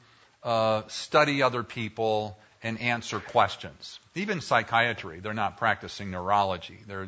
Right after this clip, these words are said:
they're trying to figure out why people are doing what they're doing.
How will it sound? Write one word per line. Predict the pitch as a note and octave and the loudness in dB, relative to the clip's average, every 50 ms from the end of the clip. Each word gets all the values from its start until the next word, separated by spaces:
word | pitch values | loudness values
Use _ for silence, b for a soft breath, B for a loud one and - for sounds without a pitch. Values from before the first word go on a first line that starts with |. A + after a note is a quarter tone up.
| F2+ G2 | -10 -12
they're | A2+ A#2 G#2+ | -12 -12 -10
trying | - - C3+ B2+ A#2 | -6 -2 -2 -2 -2
to | G#2+ | -4
figure | - - B2+ A2+ G#2+ A2 G#2+ | -6 -8 -10 -8 -4 0 0
out | G#2+ G#2 F#2 | 2 0 0
why | G#2 A2 A#2 A#2 A#2 | 0 0 2 2 0
people | G2+ - - B2+ A2 - A2+ | -2 -6 -12 -12 -8 -6 -6
are | G#2 G2+ | -6 -6
doing | F#2 A2+ A2 G#2+ G#2+ G#2 | -6 -6 -8 -6 -6 -4
what | G2+ G2+ F#2 - | -4 -4 -4 -4
they're | - F#2 | -6 -8
doing. | F2 E2 G#2 G2+ F2+ E2 D#2+ D#2+ | -6 -6 -6 -6 -6 -6 -8 -10